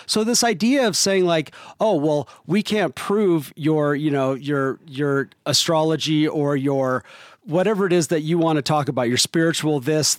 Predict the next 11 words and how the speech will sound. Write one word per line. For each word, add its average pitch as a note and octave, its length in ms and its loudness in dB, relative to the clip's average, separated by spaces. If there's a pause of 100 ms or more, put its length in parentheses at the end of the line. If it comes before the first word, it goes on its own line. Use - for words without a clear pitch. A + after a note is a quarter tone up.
(140)
th-, D3+ 160 -4
that, D3+ 380 0
that." F3 340 0 (280)
Well, F#3+ 420 0 (880)
science G#3+ 600 0
has G3 220 2
an F#3 100 2
element F3+ 520 2
of D3+ 120 -2
that D#3 220 0
too. B2 580 0